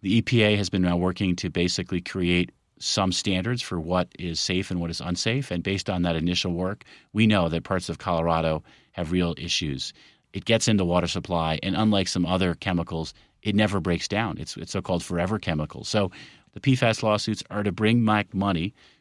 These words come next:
to address the harm. That's a core job of the Attorney General, to protect the people of Colorado, take on wrongdoers,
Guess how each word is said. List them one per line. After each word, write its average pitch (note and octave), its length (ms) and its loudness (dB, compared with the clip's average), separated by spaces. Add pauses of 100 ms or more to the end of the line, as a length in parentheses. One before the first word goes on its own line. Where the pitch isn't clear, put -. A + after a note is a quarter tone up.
to A2 180 0
address F#2 520 0
the F#2 100 -2
harm. F2 300 0
That's A#2+ 280 0 (240)
a - 80 -8
core C#3 260 2
job A#2+ 200 4
of G2 60 0
the F#2+ 60 2
Attorney F#2 280 0
General, E2 280 -2
to - 120 -12
protect - 340 -2
the F#2+ 60 -4
people D3 340 0
of A2 80 -2
Colorado, F#2 540 4 (260)
take C#3 240 0
on A2+ 280 4
wrongdoers, F#2+ 720 2